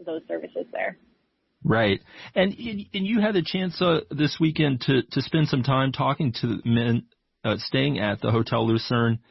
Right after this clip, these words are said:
Speaker 2: Uh, I mean, the, the New York Post in particular has painted a very lurid picture of, of, of these men, and there, there have been some problems in the neighborhood, but we're talking about three hundred people, and,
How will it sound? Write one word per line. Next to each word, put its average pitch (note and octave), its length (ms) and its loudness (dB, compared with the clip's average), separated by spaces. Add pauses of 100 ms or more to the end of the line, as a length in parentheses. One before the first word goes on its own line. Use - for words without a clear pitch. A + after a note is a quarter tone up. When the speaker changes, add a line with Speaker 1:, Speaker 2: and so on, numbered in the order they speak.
(220)
Speaker 2:
Uh, - 140 -8
I - 20 -6
mean, A#2+ 200 2
the, G#2+ 200 0
the A#2 100 0
New C3 120 2
York C3+ 180 -2
Post C#3 240 0
in C3 80 0
particular B2+ 480 -2
has A2+ 140 -2
painted A#2 320 -2
a - 20 -4
very A2+ 220 2
lurid A2+ 460 0
picture B2+ 520 -4
of, G#2+ 220 -2 (320)
of, G#2 160 -2 (720)
of G#2+ 100 -4
these A2 220 0
men, A#2 340 2
and A2 140 0
there, A2+ 160 -4
there A#2 160 2
have B2 100 -4
been A2+ 140 0
some D#3 200 0
problems C3 300 0
in A#2 60 0
the G#2+ 80 2
neighborhood, A2 440 0
but C3+ 80 -4
we're C3 120 0
talking D3 120 0
about A#2+ 160 -2
three D3+ 140 0
hundred C#3 260 0
people, D3+ 340 0
and, A2 180 0